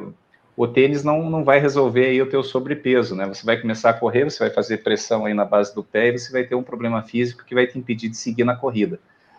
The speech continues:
É, então, vai lá, é, é o Nimbus.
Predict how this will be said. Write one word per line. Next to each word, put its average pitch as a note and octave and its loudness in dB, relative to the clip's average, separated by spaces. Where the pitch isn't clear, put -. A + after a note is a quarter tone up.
É, A2 8
então, C3+ 4
vai C3+ 8
lá, - 8
é, G#2 2
é G#2+ 4
o G#2 4
Nimbus. A#2 -2